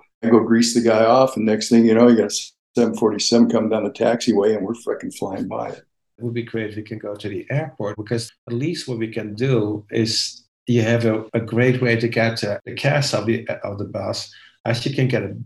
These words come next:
Speaker 2: bus to go in a circle on the runway because you can get speed. And we got permission to do that, which is also absurd. <laughs> I was, like, totally, like, "Whoa, wait, really?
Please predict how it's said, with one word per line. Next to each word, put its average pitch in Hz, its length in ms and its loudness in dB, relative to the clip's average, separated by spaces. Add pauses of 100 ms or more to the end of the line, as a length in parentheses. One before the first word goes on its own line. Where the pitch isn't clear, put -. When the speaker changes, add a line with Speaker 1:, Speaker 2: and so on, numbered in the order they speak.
Speaker 2:
bus 113 340 -4
to 120 80 -4
go 113 300 -2
in 110 100 -6
a 104 80 -6
circle 147 540 -4
on 110 140 -4
the 104 80 -6
runway 135 340 -2
because 117 280 -2
you 139 60 0
can 135 80 4
get 113 260 0
speed. - 440 -4 (100)
And 143 220 0
we 165 60 0
got 160 260 -4
permission 156 380 -4
to 127 100 0
do 175 180 -4
that, - 220 -8
which 131 180 -2
is - 100 -8
also - 380 -10
absurd. - 460 -8
<laughs> - 40 -4
I 170 140 2
was, 175 160 2
like, 156 260 2
totally, 170 560 2
like, 135 260 0
"Whoa, 131 500 -2
wait, 147 320 -4
really? 135 360 -4